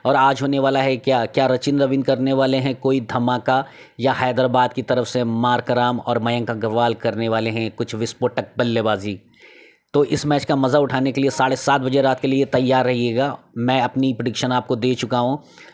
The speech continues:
आप भी अपनी टीम बना लें, जिनको ड्रीम इलेवन पे टीम बनानी होती है वो बना लें,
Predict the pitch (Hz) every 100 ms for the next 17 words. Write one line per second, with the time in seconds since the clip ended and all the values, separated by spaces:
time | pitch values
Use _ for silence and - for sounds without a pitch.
0 | - 123 127 135 135 135 135 135 139 131
1 | 131 131 131 127 131 127 131 127 123 123
2 | 127 123 - 131 131 127 120 123 117 123
3 | 117 117 113 117 117 117